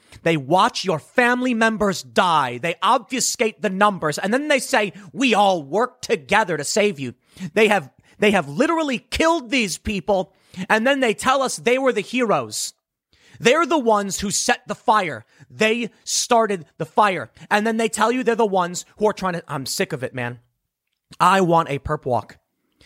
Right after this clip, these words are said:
No justice, no peace, as it were, I suppose. But you know what the problem is? Where are the protests gonna be for all of these people who were killed? Who were killed?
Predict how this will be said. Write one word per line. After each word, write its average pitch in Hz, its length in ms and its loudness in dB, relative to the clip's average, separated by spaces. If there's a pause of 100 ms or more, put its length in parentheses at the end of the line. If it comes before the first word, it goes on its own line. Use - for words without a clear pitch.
(640)
No 160 200 2
justice, 185 480 0
no 185 120 2
peace, 240 320 -2
as 156 160 -2
it 135 80 -6
were, 127 140 -2
I 120 60 0
suppose. 113 580 -6 (360)
But - 100 -6
you 156 60 0
know 170 40 -2
what - 40 -12
the 165 60 -4
problem 190 360 2
is? 226 280 -2 (300)
Where 202 240 4
are 247 80 2
the 208 80 0
protests 196 540 0
gonna 147 160 0
be 147 120 -2
for 143 140 0
all 160 140 4
of 160 100 -4
these 160 160 -2
people 151 280 -8
who 135 100 -6
were 120 80 -4
killed? 120 400 -4 (500)
Who 208 140 4
were 151 380 2 (120)
killed? 139 460 -2